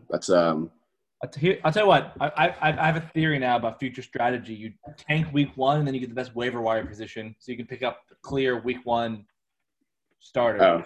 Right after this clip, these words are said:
Speaker 1: So, so you're oh and two on purpose?
Speaker 2: I'm <laughs> not oh and two on
Speaker 1: <laughs>
Speaker 2: purpose, but I'd like to thank my, my, my early season waiver wires
Speaker 1: Mm-hmm.
Speaker 2: are going to play out long term.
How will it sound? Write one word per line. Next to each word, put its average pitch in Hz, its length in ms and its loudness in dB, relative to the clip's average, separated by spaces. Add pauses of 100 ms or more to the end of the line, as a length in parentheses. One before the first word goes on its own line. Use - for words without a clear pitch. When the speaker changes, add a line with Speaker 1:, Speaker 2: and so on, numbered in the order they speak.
(360)
Speaker 1:
So, 120 280 6
so - 180 2
you're 127 280 6
oh 123 140 8
and 113 80 2
two 113 160 0
on 127 80 2
purpose? - 480 -8 (460)
Speaker 2:
I'm 139 200 -2
<laughs> - 0 -
not - 180 4 (280)
oh 220 160 8
and 170 100 2
two 196 140 8
on 175 160 6
Speaker 1:
<laughs> - 0 -
Speaker 2:
purpose, - 480 -8 (640)
but 143 180 8
I'd 139 120 4
like 151 140 4
to 156 60 -4
thank 151 200 2
my, 131 180 4 (160)
my, 127 200 0
my 123 180 -4
early 135 280 2
season 127 380 -2
waiver 120 200 -10
wires 110 580 -4 (600)
Speaker 1:
Mm-hmm. 92 200 6
Speaker 2:
are - 140 -2
going - 180 -14 (240)
to 117 320 -4 (480)
play 127 180 2
out 113 180 2
long 113 300 0
term. 101 300 -8